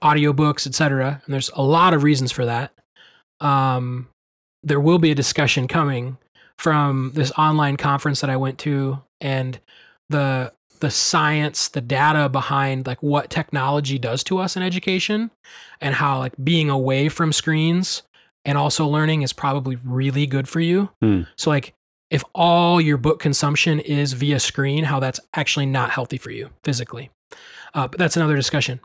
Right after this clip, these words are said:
Speaker 1: But, um, my thought here was, and we've, we've, you know, ad nauseum covered, like, audiobook stuff. Um, but I think what he's trying to get at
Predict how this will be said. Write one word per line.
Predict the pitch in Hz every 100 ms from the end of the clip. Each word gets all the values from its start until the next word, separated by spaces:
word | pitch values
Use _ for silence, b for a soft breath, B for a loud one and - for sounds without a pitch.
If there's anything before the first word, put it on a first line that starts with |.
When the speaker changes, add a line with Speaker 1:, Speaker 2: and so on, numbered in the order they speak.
| -
Speaker 1:
But, | 143 - _ _ b b b -
um, | 151 143 127 123 120 _ _ _
my | 175 180
thought | - 226 -
here | 208 190 156
was, | 143 135 -
and | 165
we've, | 196 151
we've, | 156 151 123 _ _ _ -
you | 143
know, | -
ad | 156
nauseum | 147 147 139 139 131 127 - _ - B B _ -
covered, | - 151 151 147
like, | 135 127
audiobook | 143 143 156 160
stuff. | - 180 185 - - B B B B B B
Um, | 156 151 143 135 135 - _ -
but | 165
I | 151
think | 147 196 185 _ _ _ _ _ _ _
what | - 170
he's | 156 131
trying | 196 190
to | 160
get | 151 175
at | 147 135 120